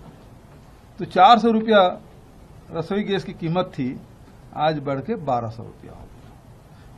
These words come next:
कोई भराने को तैयार नहीं, मा-, महंगाई से हाहाकार, जिसमें हाथ डाले वो नुकसान हुआ। किसानों की आय दुगुनी करने की बात कही थी, किसान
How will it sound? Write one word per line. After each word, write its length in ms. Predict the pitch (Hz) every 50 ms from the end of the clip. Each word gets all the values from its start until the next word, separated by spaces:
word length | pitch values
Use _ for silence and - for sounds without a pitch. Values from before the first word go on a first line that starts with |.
| -
कोई 120 | - 170 180
भराने 420 | 151 147 151 156 156 156 165 165
को 60 | 160
तैयार 420 | - 165 147 139 135 131 123 117 113
नहीं, 180 | 117 113 110
मा-, 380 | 113 120 127 135 147 147 - -
महंगाई 300 | 139 143 139 139 156 160
से 120 | 156 180
हाहाकार, 500 | 156 135 147 143 143 147 143 143 117 113
जिसमें 400 | 117 120 170 185 160 190 226 240
हाथ 220 | 202 170 180 190 196
डाले 460 | 165 139 156 147 151 160 156 135 113 - - - - - - - - - - - - - - - - - - - - - - - - - - - -
वो 500 | 123 120 123 143 185 214 233 254 - - - - - - - - - 139
नुकसान 420 | 147 - - - 165 160 160 151
हुआ। 220 | 131 123 113 117 - - - - - - - - - - - - - - - - - - - - - - - - - - - -
किसानों 480 | - 165 156 196 190 202 220 226 247 240
की 80 | 220 240
आय 320 | - - 180 196 214 226
दुगुनी 440 | 190 160 180 160 170 185 190 214 214
करने 280 | 214 196 190 185 196
की 120 | 185 170 185
बात 300 | 160 160 156 160 160 160
कही 200 | - 143 147 143
थी, 340 | 147 - 165 208 214 220 - - - - - - - - - - - - - - -
किसान 440 | - 151 - 165 156 165 185 214 220